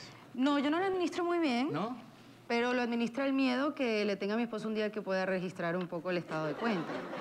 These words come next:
Speaker 1: ¿Tú eres así, registrón? ¿Tú tienes clave en el celular? ¿Qué escondes tú en ese teléfono? No, mentira, Charly, yo no voy.
Speaker 2: Yo, yo sí soy, la verdad, me tengo que confesar, yo soy bastante, eh, escudriñador.
Speaker 1: Ah, ¿en serio?
Speaker 2: Sí.
Speaker 1: ¿Y qué has conseguido?
Speaker 2: Mm.
Speaker 1: Ah,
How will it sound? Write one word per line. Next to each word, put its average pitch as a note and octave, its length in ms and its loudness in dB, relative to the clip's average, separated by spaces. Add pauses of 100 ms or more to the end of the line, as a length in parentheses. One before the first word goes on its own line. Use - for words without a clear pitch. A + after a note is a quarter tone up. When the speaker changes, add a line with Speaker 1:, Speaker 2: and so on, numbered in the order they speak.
(160)
Speaker 1:
¿Tú B3 80 0
eres D4+ 160 2
así, D4 180 0
registrón? C#4 560 0 (840)
¿Tú C4+ 100 2
tienes D4 240 2
clave D4 200 2
en D4 60 4
el C4 80 0
celular? A3 420 0 (220)
¿Qué D4+ 80 0
escondes D4 440 2
tú B3 120 -4
en A3+ 80 -2
ese G#3+ 160 -4
teléfono? F#3 460 -2 (1080)
No, F#3 100 -4
mentira, D3+ 340 -8
Charly, - 300 -12
yo C#3+ 80 -10
no - 80 -6
voy. E3 100 -2
Speaker 2:
Yo, E3+ 80 4
yo E3+ 220 2
sí G3 120 2
soy, F#3+ 200 2
la E3 100 2
verdad, D3 220 2
me D#3 100 0
tengo D3 140 0
que - 20 -2
confesar, B2 380 -2
yo A2 120 0
soy C3+ 140 -2
bastante, C3 460 -2 (520)
eh, G#2+ 40 0
escudriñador. C3 920 4
Speaker 1:
Ah, G#3 140 0
¿en A#3 100 0
serio? B3+ 680 0
Speaker 2:
Sí. G#2+ 160 -2 (220)
Speaker 1:
¿Y F#3 80 -6
qué G3+ 100 -2
has F3+ 100 0
conseguido? A3+ 1000 0 (180)
Speaker 2:
Mm. G3 100 4 (600)
Speaker 1:
Ah, - 400 0